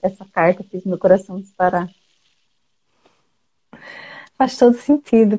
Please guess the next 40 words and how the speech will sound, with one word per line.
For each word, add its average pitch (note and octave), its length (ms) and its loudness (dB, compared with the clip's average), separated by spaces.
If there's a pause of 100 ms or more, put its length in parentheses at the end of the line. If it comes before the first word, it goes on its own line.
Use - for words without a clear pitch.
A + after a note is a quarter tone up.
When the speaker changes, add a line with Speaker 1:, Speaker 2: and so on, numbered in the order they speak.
Speaker 2:
porque G#3 540 2
o G#3 80 2
silêncio G#3 580 2
faz - 400 -10
parte. A3+ 560 -12 (240)
<laughs> A#3 160 -2 (1300)
Muitas G#3+ 280 4
vezes G#3+ 220 6
a A3+ 60 6
gente, G#3+ 420 4
sabe D4 240 2
quando B3 200 4
a A3 100 4
gente A3 280 4
olha G#3+ 140 6
e G3+ 60 2
vai G#3+ 80 4
dizer, G#3 200 0
"Ô, D#4+ 200 4
será D#4 260 -4
que E4 120 -2
é C#4 40 4
isso C4 160 2
mesmo G#3+ 160 4
que G#3 60 0
eu F#3+ 40 -2
tô F#3+ 120 -2
vendo?" G3+ 260 0 (160)
<laughs> - 1040 -10
Foi - 100 -6 (100)
essa - 180 -20
sensação A#3+ 720 0 (480)
<laughs> - 420 0
que - 160 -2
eu B3+ 140 6
tive. A3 420 0 (1000)
E A3+ 80 4
tá A#3 180 2
tudo A#3 260 4
bem. G#3+ 460 6